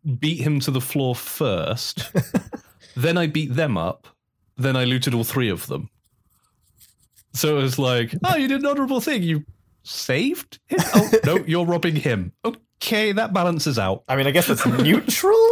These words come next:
Speaker 1: It was neutral, yeah.
Speaker 2: It, it
Speaker 1: I
Speaker 2: was
Speaker 1: gained
Speaker 2: also,
Speaker 1: a little bit, lost a little bit.
Speaker 2: it was also the moment when, like, the law were investigating, when I went to, uh, clear out the O'Driscoll hideout with, um, Kieran, the, the guy that you, uh, pick up near the beginning.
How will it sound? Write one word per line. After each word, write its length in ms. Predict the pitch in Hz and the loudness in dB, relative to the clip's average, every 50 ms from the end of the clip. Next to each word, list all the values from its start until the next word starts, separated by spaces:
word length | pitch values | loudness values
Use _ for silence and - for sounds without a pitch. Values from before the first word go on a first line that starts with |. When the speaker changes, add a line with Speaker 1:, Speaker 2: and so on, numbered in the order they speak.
| 480 - | 6 4
Speaker 1:
It 160 | - 196 - 196 | 2 0 0 2
was 160 | 214 196 165 | 2 2 2
neutral, 600 | 175 156 147 143 - - - 156 143 - 160 143 - | 2 2 0 0 -2 -4 -2 -2 -2 0 -2 -2 -2
yeah. 140 | 135 127 110 | 0 2 4
Speaker 2:
It, 40 | 175 | 4
it 40 | |
Speaker 1:
I 120 | - - 180 | 4 4 4
Speaker 2:
was 100 | 185 165 | 4 6
Speaker 1:
gained 220 | 175 - 185 175 170 | 6 4 4 2 2
Speaker 2:
also, 40 | |
Speaker 1:
a 40 | 160 | 0
little 180 | 170 151 151 151 | 0 0 0 0
bit, 200 | 143 156 147 147 | 0 0 -2 0
lost 260 | 147 139 131 127 - | 0 0 -2 -2 -2
a 40 | 131 104 | -2 -2
little 240 | 101 98 92 104 | -2 -2 -2 -2
bit. 160 | 87 95 90 - | -2 0 4 4
Speaker 2:
it 40 | |
was 100 | 170 165 170 | 6 6 6
also 140 | 190 170 170 | 4 4 4
the 60 | 185 | 4
moment 140 | 185 180 170 | 4 4 4
when, 100 | 170 156 | 4 4
like, 120 | 151 151 | 4 4
the 80 | 135 131 | 4 6
law 260 | 135 147 151 151 151 | 6 8 8 8 8
were 80 | 143 | 6
investigating, 400 | 135 131 123 123 - - 120 117 | 6 4 4 2 2 0 0 0
when 100 | 117 127 | 2 2
I 40 | 135 | 2
went 180 | 135 139 135 123 | 2 2 0 0
to, 240 | - - 135 127 127 | 0 0 2 4 4
uh, 200 | 127 127 123 120 | 4 4 4 2
clear 280 | - - - 135 131 127 | 0 -2 0 2 2 2
out 140 | 123 113 | 2 2
the 140 | - 127 120 | 0 0 0
O'Driscoll 400 | 113 110 131 123 - - 131 113 | 0 2 0 0 0 0 0 0
hideout 440 | 110 110 104 101 98 92 95 95 90 | 2 2 2 2 2 2 0 0 -2
with, 280 | 95 101 101 - - - | -4 -8 -8 -8 -6 -2
um, 800 | 101 98 101 101 101 101 98 98 98 98 98 98 98 101 110 - | -2 0 2 2 0 0 -2 -4 -8 -8 -8 -10 -10 -12 -12 -12
Kieran, 540 | - - 131 123 113 110 101 95 95 95 98 | -6 -2 0 2 2 2 2 0 -2 -6 -6
the, 160 | - 107 101 | -4 -4 -2
the 100 | 90 104 | -2 -2
guy 160 | 107 104 104 101 | 0 0 0 0
that 300 | 95 95 101 104 - - | -2 -4 -10 -12 -10 -10
you, 340 | 107 98 92 90 98 104 | -10 -8 -8 -8 -4 -2
uh, 160 | 104 101 104 104 | 0 0 0 0
pick 220 | - - 110 - | -4 -8 -6 -4
up 140 | 110 101 - | -2 -2 -2
near 120 | - 107 101 | -4 -6 -6
the 60 | 95 | -4
beginning. 380 | 101 107 110 104 98 95 95 | -4 -2 -2 -2 -2 -4 -6